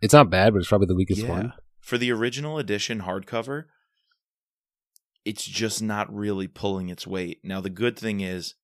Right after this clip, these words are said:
Speaker 2: C, D, and E, and F absolutely have to do with the book. You know, it was scenes from the book representing the essence of what's going on. For that, I'm using my half to bump it to three point five, but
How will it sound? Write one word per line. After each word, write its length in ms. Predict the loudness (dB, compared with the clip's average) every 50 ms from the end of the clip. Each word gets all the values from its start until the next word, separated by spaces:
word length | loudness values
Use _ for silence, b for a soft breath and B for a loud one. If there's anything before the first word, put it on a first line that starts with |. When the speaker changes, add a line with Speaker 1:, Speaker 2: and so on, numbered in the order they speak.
| _ _
Speaker 2:
C, 680 | -12 -8 -6 -4 -2 -2 -2 -2 -4 -6 -6 -8 -12 -12 -10
D, 420 | -6 -4 -4 -4 -4 -6 -6 -8
and 100 | -12 -12 -10
E, 340 | -8 -6 -6 -6 -8 -8 -10
and 120 | -14 -14 -12
F 400 | -8 -8 -8 -8 -8 -12 -20 _ _ _ _ _ _ _ -4 -2
absolutely 640 | -2 -2 -2 -4 -6 -6 -4 -4 -6 -6 -6 -6
have 200 | -6 -6 -8 -8
to 100 | -10 -10
do 140 | -6 -6 -6
with 160 | -6 -6 -8
the 60 | -8
book. 340 | -6 -4 -4 -4 -4 _ -20 _ _ _ _ _ _ _ _ _ _ _ _ _ _ _ _ _ -12
You 100 | -8 -8
know, 240 | -8 -8 -10 -12 -16 _ _ _ -20 -20 -20 -20 -20 -20 -20 _ _ _ _ _ _ -12
it 160 | -8 -8 -8
was 220 | -8 -10 -12 -14 -16 -16 -10
scenes 440 | -6 -4 -2 -2 -2 -4 -4 -6 -6
from 180 | -6 -6 -6 -4
the 60 | -4
book 300 | -2 -4 -4 -4 _ _ _ _ _ -10 -8
representing 520 | -8 -8 -8 -8 -6 -6 -6 -4 -6 -6
the 160 | -8 -8 -8
essence 440 | -8 -8 -8 -8 -8 -8 -8 -8 -10
of 100 | -10 -10
what's 200 | -12 -12 -12 -14
going 240 | -14 -12 -10 -6 -6
on. 320 | -4 -4 -4 -6 -8 -10 _ _ _ _ _ _ _
For 160 | _ -8 -2 0
that, 240 | 0 0 0 -2
I'm 120 | -4 -6 -4
using 220 | -4 -4 -2 -4
my 120 | -4 -4 -4
half 340 | -6 -6 -6 -8 -10 -12
to 80 | -14 -12
bump 240 | -10 -10 -10 -8 -10
it 140 | -12 -10 -10
to 80 | -12
three 260 | -10 -8 -8 -8 -8
point 260 | -8 -10 -12 -12 -12 -12
five, 340 | -12 -12 -10 -10 -12 -10 -12
but 180 | -12 -12 _